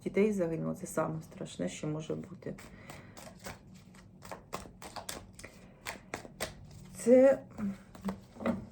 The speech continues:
знаєте, там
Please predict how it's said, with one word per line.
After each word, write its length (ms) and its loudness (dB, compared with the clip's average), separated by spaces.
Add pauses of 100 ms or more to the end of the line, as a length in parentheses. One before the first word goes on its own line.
(680)
знаєте, 640 6 (580)
там 340 4